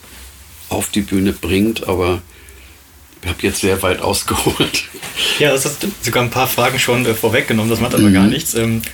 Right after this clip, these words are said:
Speaker 2: auf das eine möchte ich gerade noch eingehen, was du selbst gesagt hast, dass, äh, du ja mit der Weihnachtsbäckerei eigentlich eine Hymne, so eine Weihnachtshymne erschaffen
Speaker 1: Ja.
Speaker 2: hast.
Speaker 1: Ich muss einen kleinen Einspruch, ich mach das immer und es ist wirklich ernst gemeint, es ist kein Weihnachtslied, ne? Das ist ein Bäckerlied.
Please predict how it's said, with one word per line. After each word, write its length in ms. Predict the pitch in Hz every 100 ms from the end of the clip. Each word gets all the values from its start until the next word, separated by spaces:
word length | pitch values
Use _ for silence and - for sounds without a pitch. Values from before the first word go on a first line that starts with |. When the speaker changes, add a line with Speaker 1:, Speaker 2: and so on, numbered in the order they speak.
| -
Speaker 2:
auf 100 | 117
das 80 | -
eine 140 | 139
möchte 180 | 143 139
ich 80 | -
gerade 180 | 120 110
noch 120 | 101
eingehen, 240 | 98 123
was 120 | 104
du 60 | -
selbst 240 | 101 107
gesagt 340 | - 90 127 -
hast, 180 | 101 -
dass, 160 | 92
äh, 100 | 98 92 92 - - - - - - - -
du 160 | - 113
ja 80 | 113
mit 160 | 110
der 100 | 101
Weihnachtsbäckerei 800 | 98 123 123 107 113 95 98 107 - - - -
eigentlich 300 | 117 156 147
eine 140 | 123
Hymne, 400 | 110 117 98 92 95 - -
so 100 | 101
eine 120 | 110 101
Weihnachtshymne 680 | 104 113 101 107 98 92 87
erschaffen 360 | 92 95 98
Speaker 1:
Ja. 60 | 92
Speaker 2:
hast. 160 | 85 - - -
Speaker 1:
Ich 120 | 107
muss 260 | 117 117 -
einen 160 | 123
kleinen 280 | 117 127 131
Einspruch, 360 | 107 110 - 101
ich 180 | 92 -
mach 140 | 104
das 200 | - 98
immer 240 | - 120 101
und 160 | -
es 160 | - -
ist 180 | - -
wirklich 400 | 110 - - 90
ernst 260 | 110 -
gemeint, 340 | - 92 87 -
es 140 | -
ist 260 | - - -
kein 240 | 107 104
Weihnachtslied, 600 | 208 92 87 - - -
ne? 160 | 175 - - - - -
Das 100 | -
ist 60 | 104
ein 120 | 98
Bäckerlied. 560 | - - 87 - -